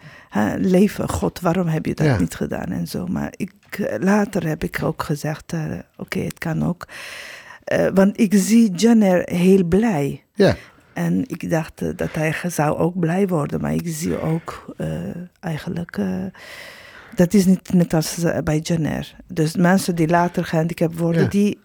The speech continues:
Speaker 1: moeten nog meer emotie verwerken.
Speaker 2: Absoluut. Maar nou,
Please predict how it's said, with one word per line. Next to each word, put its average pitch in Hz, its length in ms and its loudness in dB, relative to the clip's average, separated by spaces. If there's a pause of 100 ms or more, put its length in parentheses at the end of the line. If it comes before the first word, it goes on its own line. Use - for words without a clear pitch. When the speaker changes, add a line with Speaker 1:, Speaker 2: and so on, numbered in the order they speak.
Speaker 1:
moeten 180 460 0
nog 165 220 0
meer 208 360 6
emotie 185 720 2
verwerken. 147 500 0
Speaker 2:
Absoluut. 143 240 0 (680)
Maar 202 120 4
nou, 220 200 4